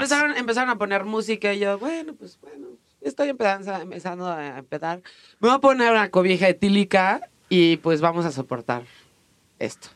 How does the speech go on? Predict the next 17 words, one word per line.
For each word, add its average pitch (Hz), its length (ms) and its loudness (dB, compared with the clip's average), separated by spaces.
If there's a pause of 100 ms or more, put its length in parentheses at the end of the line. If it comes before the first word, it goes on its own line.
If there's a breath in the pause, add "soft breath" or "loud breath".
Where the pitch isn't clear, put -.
(120)
Pero 311 180 4
bueno, 349 240 2
o 277 40 0
sea, 294 200 2
para 285 180 2
mucha 339 240 0
gente 339 160 2
le 311 60 4
está 277 160 2
disfrutando, 196 500 -2
nada 180 120 -4
más 175 200 -2
yo 175 360 2
en 156 160 0
lo 147 100 0
personal, 127 520 -10 (220)
no. - 120 -20